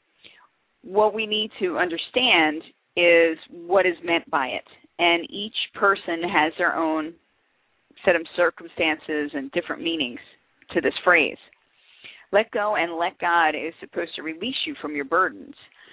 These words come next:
What are you talking about? I know, that's what I thought too the first time I heard it. Well, in the Bible, there are many, many references about casting your, your burdens onto God and allowing God to lift you up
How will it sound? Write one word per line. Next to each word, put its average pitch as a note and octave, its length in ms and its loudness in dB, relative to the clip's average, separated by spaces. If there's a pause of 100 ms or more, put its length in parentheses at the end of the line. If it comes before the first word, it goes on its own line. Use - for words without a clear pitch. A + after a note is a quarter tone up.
(400)
What D#3+ 280 2
are F3 100 -2
you D#3+ 160 -8
talking D3+ 400 0
about? - 260 -4 (720)
I D3+ 100 2
know, A#2 180 -4
that's D3+ 220 -2
what B2 100 2
I D3 140 2
thought C3 240 0
too C#3+ 80 -6
the B2 140 -10
first - 200 -4
time - 160 -2
I F#2 100 2
heard - 220 -6
it. - 80 -6 (1120)
Well, G3 400 4 (360)
in A3+ 120 2
the B3 80 2
Bible, G3+ 280 6
there F#3 140 0
are - 20 -8
many, F#3 520 -4
many E3+ 260 -4
references - 680 -6 (120)
about - 280 0
casting D#3+ 420 -4
your, C#3+ 80 -12 (180)
your D#3+ 180 -8
burdens D#3+ 380 2
onto D3+ 280 -2
God C#3+ 360 4 (380)
and E3 140 2
allowing E3+ 500 4
God E3+ 300 0
to G3 40 -8
lift E3 360 -8
you F3+ 140 -12
up E3 280 2